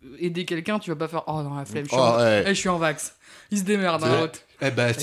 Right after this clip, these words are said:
Speaker 3: c'est,
Speaker 1: quand même
Speaker 3: c'est,
Speaker 1: bleu.
Speaker 3: c'est, eh ben,
Speaker 2: Pas
Speaker 3: je
Speaker 2: de,
Speaker 3: crois,
Speaker 2: pas
Speaker 3: eh
Speaker 2: de
Speaker 3: ben, je
Speaker 2: service.
Speaker 3: crois que c'est facile à dire, mais en vrai, euh, ça peut être une petite pression, quoi.
Speaker 2: Non,
Speaker 3: Tu
Speaker 2: mais
Speaker 3: dis
Speaker 2: c'est plus ça, c'est pas, c'est, c'est pas, c'est pas tant le fait de, d'intervenir. Évidemment, de toute façon, tu le fais par réflexe.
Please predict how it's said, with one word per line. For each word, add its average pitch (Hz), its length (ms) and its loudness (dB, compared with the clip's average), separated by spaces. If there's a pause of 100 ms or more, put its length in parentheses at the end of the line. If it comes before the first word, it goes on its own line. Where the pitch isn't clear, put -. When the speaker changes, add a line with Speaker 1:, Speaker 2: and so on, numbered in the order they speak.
Speaker 3:
c'est, 135 40 4
Speaker 1:
quand 190 120 4
même 214 160 8
Speaker 3:
c'est, 233 80 6
Speaker 1:
bleu. 285 160 8
Speaker 3:
c'est, 143 60 8
eh - 20 6
ben, - 20 2
Speaker 2:
Pas 127 80 4
Speaker 3:
je 147 60 6
Speaker 2:
de, - 20 8
Speaker 3:
crois, 147 140 4
Speaker 2:
pas - 280 -2
Speaker 3:
eh - 40 2
Speaker 2:
de 120 60 -2
Speaker 3:
ben, 123 60 6
je 123 40 10
Speaker 2:
service. 120 200 2
Speaker 3:
crois 170 140 0
que 170 80 -4
c'est 127 140 -2
facile 165 460 -6
à 180 80 0
dire, 156 360 -8
mais 110 220 0
en 107 100 -2
vrai, 143 300 0
euh, 113 260 2
ça 104 160 -8
peut - 140 -8
être 139 280 -6
une 113 140 -4
petite - 220 -20
pression, - 360 -12
quoi. 113 120 -4
Speaker 2:
Non, 98 120 4
Speaker 3:
Tu - 40 8
Speaker 2:
mais 202 80 6
Speaker 3:
dis 151 60 2
Speaker 2:
c'est 104 60 4
plus 107 160 -4
ça, 117 200 2
c'est 104 120 0
pas, - 180 4
c'est, 95 180 -4
c'est - 140 -8
pas, 98 200 4
c'est 98 120 -6
pas 120 120 4
tant 117 300 2
le 107 100 4
fait 90 320 -2
de, 87 340 -2
d'intervenir. 98 720 0
Évidemment, 107 600 2
de 92 80 -2
toute 113 180 -8
façon, 104 220 0
tu 95 120 -10
le 92 60 -8
fais 92 180 -4
par 82 200 -2
réflexe. 87 540 -6